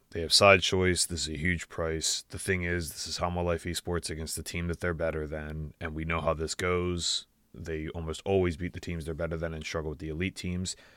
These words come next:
So anytime you're gonna consider backing a dog against Hanwha Life Esports, you really gotta ask yourself if the price is right. I actually think the price is right here, and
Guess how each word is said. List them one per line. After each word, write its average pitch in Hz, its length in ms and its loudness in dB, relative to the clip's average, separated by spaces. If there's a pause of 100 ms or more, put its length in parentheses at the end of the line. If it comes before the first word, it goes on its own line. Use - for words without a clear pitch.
(200)
So 90 340 0
anytime 104 800 0
you're 98 120 -4
gonna 87 160 -2
consider 87 500 4
backing 85 640 0
a 87 100 -4
dog 82 360 2
against 80 300 -2
Hanwha 85 240 4
Life 82 200 0
Esports, 87 540 0
you 85 120 0
really 85 300 2
gotta 80 360 2 (500)
ask 87 240 0
yourself 82 360 2
if 82 120 -4
the 82 100 -4
price 82 320 2
is 73 140 -8
right. 71 320 -8 (1300)
I 104 180 12
actually 113 440 12
think - 600 -2
the 90 100 -4
price 85 340 2
is 78 100 -2
right 80 240 0
here, 87 320 0 (1160)
and 82 520 -2